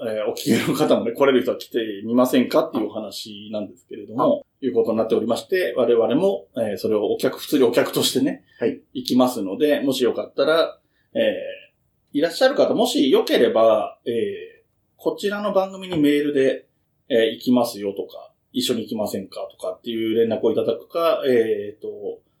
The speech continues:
Speaker 1: お後がよろしいようでのTwitterアカウントの、アカウントのディーエムの方でも構いませんし、もしくは、まあ、えー、椿雷道のTwitterアカウントご存知の方はそちらでも構いませんので、ご連絡いただければ、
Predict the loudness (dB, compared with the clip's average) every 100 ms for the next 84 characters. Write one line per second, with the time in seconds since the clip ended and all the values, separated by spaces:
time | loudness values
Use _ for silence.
0 | _ 0 2 2 -2 -4 -6 0 0 0
1 | -2 -2 -2 2 0 0 -10 -4 -2 -2
2 | -6 -6 2 2 2 2 2 2 -2 0
3 | 2 2 2 4 2 0 -6 0 2 2
4 | -2 -4 -4 -6 -8 -8 -6 -4 -4 -2
5 | 0 0 0 -2 -10 _ _ _ _ -2
6 | 0 0 -2 0 0 0 -2 -2 -4 0
7 | 2 0 -2 -2 0 0 -2 -4 -4 -2
8 | -2 -4 0 2 2 -2 -4 -2 -2 -6
9 | -10 -10 -10 -10 -8 -8 -4 0 2 0
10 | -8 -12 -16 _ 2 4 4 2 0 0
11 | 2 4 4 6 4 2